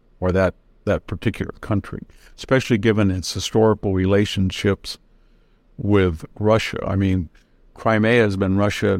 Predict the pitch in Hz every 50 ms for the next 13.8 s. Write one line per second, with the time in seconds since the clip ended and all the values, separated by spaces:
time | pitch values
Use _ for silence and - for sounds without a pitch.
0 | 101 92 90 - - 98 98 - - - - - - - - - - - - -
1 | 104 98 92 113 110 - - - 110 107 101 104 104 101 - - - - - -
2 | - - 98 98 107 110 127 139 151 143 - _ _ _ _ _ _ _ _ _
3 | _ _ - 98 95 95 95 95 95 95 95 92 95 - - _ _ _ _ _
4 | _ _ _ _ _ _ _ _ _ _ _ _ _ - 127 113 113 123 135 143
5 | 135 - - 139 135 135 127 113 107 95 92 101 110 113 - - - 110 104 101
6 | 101 92 - - - 117 120 117 110 104 101 98 98 101 101 - - - - 127
7 | 123 120 117 110 107 104 - - - - 160 - - - 151 131 113 113 120 120
8 | - - 113 107 98 113 110 107 101 104 101 107 110 117 117 110 101 95 95 101
9 | 92 98 101 90 101 107 110 117 117 101 - 104 98 98 95 90 - 98 95 -
10 | - - 117 107 104 104 104 101 98 98 95 90 87 - - _ _ _ _ _
11 | _ _ - 101 101 - - - 113 110 107 104 104 98 98 90 104 101 98 95
12 | 92 - - - 117 120 113 107 98 98 - 101 101 98 - - 104 101 - -
13 | 107 107 98 95 90 - - 113 120 120 107 101 98 95 90